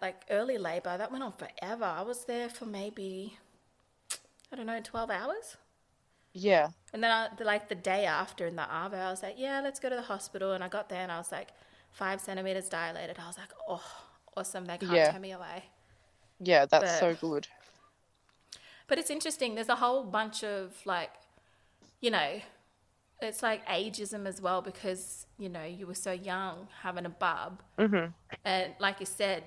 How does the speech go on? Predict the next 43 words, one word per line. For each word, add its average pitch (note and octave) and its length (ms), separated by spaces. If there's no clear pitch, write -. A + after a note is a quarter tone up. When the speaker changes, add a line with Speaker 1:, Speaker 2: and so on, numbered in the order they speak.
Speaker 1:
so G3+ 320
vulner-, F#3 440
like, G3+ 220
we A3+ 140
are A#3+ 320
as F#3 280
women F3 480
when F3+ 180
we're F3 220
in F#3 200
that, D#3+ 260
you F#3+ 120
know, F2+ 200
phase F#3 380
of F3 80
our E3 120
life, E3 400
being F3 200
pregnant F3 460
and F3 120
having G3 260
babies, F3+ 440
we A3 160
become A3 560
quite F#3+ 380
vulnerable F3 720
Speaker 2:
Yeah, G3+ 240
Speaker 1:
in, - 80
Speaker 2:
for F3+ 80
Speaker 1:
in F3 140
Speaker 2:
sure. - 0
Speaker 1:
labour. F3 340
Speaker 2:
For G3+ 60
sure. F#3 320
And G#3+ 200
you G#3+ 60
lose, G#3 560
but A#3 220
you're A3+ 100
not G#3 220
in G3+ 200
that, F3+ 200
like, F3 240